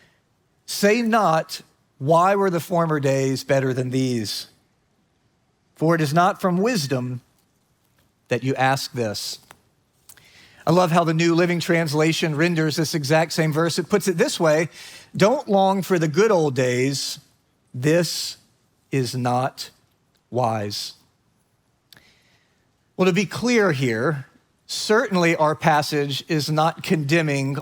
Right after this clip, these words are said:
all reminiscing. It can be a wonderful,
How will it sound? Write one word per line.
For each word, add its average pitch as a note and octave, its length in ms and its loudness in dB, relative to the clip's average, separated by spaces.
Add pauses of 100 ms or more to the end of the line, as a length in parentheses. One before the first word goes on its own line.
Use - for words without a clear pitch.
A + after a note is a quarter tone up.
(140)
all D3+ 400 2
reminiscing. C3+ 760 -2 (960)
It F3 100 2
can G3 160 0
be F3 140 4
a F3 100 4
wonderful, F3 960 2